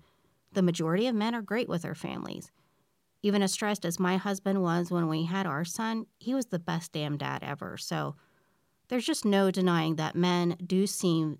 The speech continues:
to view things very differently from women. So before I go, I want to welcome some new members to the Red Rum Blonde Facebook group. I want to welcome Kimmy, Julie, and Chantel. I'm really happy to have you guys.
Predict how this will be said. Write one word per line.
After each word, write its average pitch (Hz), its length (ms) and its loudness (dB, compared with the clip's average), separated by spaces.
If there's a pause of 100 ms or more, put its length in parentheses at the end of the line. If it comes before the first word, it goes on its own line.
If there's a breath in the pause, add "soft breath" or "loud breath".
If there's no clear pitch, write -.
to 185 200 0
view 175 300 2
things 156 380 -4
very 143 260 -4
differently 151 460 -6
from - 260 -8
women. - 440 -8 (800)
So 226 180 -2
before 170 340 0
I 165 60 -2
go, 175 140 -2
I 247 180 2
want 202 180 2
to 165 60 2
welcome 170 480 0
some 180 240 0
new 165 120 4
members 160 440 0
to 175 180 -4
the 160 160 -2
Red 165 220 0
Rum 175 180 0
Blonde 160 320 0
Facebook 170 540 -6
group. 170 340 -4
I - 340 -12
want 196 60 2
to 190 60 6
welcome 180 400 2
Kimmy, 226 480 -2
Julie, 196 400 0
and 170 100 0
Chantel. 175 760 -4
I'm - 0 - (380 soft breath)
really 214 220 0
happy 208 360 -8
to 220 60 -4
have 190 220 -6
you 180 120 -2
guys. 170 380 -8